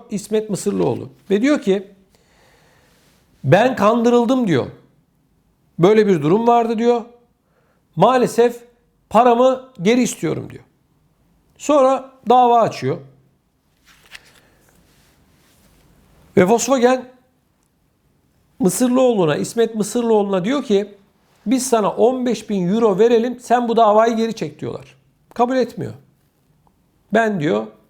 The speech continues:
"arabamın parasını istiyorum." diyor. Volkswagen de kabul etmiyor. Sonra değerli izleyicilerimiz, Eyalet Yüksek Mahkemesi'ne dava yeniden görülmeye başlanıyor.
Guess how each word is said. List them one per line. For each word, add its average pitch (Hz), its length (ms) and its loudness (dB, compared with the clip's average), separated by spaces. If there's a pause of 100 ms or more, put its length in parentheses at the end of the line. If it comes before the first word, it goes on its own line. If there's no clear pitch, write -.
(680)
"arabamın 190 640 0
parasını 202 340 -4
istiyorum." 120 420 -8
diyor. 165 200 -8 (280)
Volkswagen 190 480 -4
de 202 80 -4
kabul 165 200 -4
etmiyor. 127 360 -8 (1200)
Sonra 240 540 2
değerli 170 240 0
izleyicilerimiz, 160 720 -4 (1800)
Eyalet 233 600 2
Yüksek 214 340 -4
Mahkemesi'ne 208 640 0
dava 208 340 4
yeniden 196 440 -2
görülmeye 214 420 2
başlanıyor. 208 580 -2